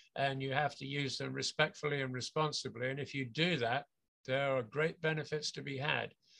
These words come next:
Anything you do irresponsibly is gonna be a problem,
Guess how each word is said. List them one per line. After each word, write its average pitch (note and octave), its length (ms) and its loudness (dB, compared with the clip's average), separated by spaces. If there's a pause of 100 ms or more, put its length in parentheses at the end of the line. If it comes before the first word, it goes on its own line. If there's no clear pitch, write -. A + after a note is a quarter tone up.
(360)
Anything F#3 400 4
you D3+ 100 2
do D3 220 4
irresponsibly C#3 800 0
is A#2+ 160 -4
gonna B2 180 -2
be A2+ 140 -4
a A2 80 -4
problem, G#2+ 420 -2